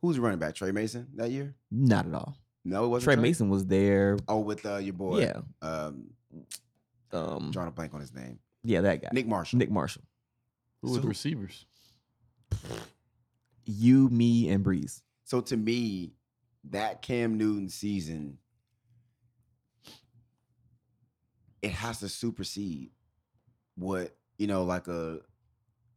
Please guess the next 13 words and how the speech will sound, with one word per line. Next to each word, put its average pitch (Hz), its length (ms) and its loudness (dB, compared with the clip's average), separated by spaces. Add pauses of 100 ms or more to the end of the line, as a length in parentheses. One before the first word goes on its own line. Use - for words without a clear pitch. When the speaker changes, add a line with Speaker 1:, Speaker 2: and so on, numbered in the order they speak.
(140)
Speaker 1:
a 92 60 -10
Joe 104 220 -4
Burrow 113 340 0
did, 73 320 -10
which 110 260 -6 (220)
Joe 147 260 -4
put 160 180 0
up 151 100 -2
ungodly 139 520 -2
numbers. 151 360 -4
He 107 80 -6
did. 95 380 0 (280)
Speaker 2:
Mm-hmm. 104 240 -14